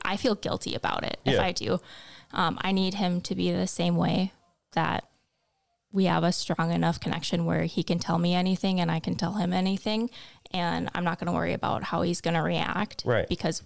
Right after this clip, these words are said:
Speaker 1: we'll be able to get through anything. Um, the other quality would just be, like, a man of God. I
Speaker 2: Okay.
Speaker 1: need someone who has the same views as me.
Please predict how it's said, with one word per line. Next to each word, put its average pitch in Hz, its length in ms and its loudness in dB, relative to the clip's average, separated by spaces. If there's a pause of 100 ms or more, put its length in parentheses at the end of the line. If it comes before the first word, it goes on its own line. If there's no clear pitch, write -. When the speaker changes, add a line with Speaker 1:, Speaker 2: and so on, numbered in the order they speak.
(300)
Speaker 1:
we'll 175 160 0
be - 180 -4
able - 140 -6
to - 120 -10
get - 200 -6
through 185 160 -2
anything. 220 560 -2 (680)
Um, 190 520 0 (540)
the 196 100 0
other 180 240 2
quality 180 500 2
would 175 140 2 (180)
just - 300 -4
be, 180 400 0 (640)
like, 196 120 0
a 185 60 2
man 170 240 2
of 175 120 -2
God. 156 440 0 (340)
I 190 80 0
Speaker 2:
Okay. 185 120 4
Speaker 1:
need 185 160 2
someone 185 640 2
who 175 680 0 (1400)
has 180 480 -2
the 220 120 -4
same 190 320 0
views 180 360 0
as - 320 -2
me. - 380 -2